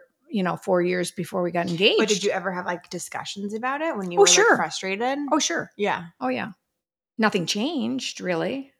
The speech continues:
Speaker 1: That's just, that's just who I married, Daddy.
Speaker 2: Right,
Speaker 1: And he's
Speaker 2: right.
Speaker 1: such a good person that that's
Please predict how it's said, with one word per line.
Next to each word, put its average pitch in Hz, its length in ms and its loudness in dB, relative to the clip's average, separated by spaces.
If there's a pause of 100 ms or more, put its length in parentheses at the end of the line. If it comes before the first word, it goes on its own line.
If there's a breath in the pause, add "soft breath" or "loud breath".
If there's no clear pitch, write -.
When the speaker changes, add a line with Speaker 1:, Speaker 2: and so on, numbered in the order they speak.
(380)
Speaker 1:
That's 220 180 2
just, 240 200 -8
that's 214 280 -2
just - 460 -4
who 208 100 -4
I 190 120 -2
married, 233 420 -8
Daddy. 190 260 -8
Speaker 2:
Right, 190 260 -10 (220 soft breath)
Speaker 1:
And 247 140 6
he's 247 120 8
Speaker 2:
right. 269 80 10
Speaker 1:
such 233 100 2
a 233 40 4
good 190 240 2
person 185 640 0
that 175 220 -2
that's - 420 -2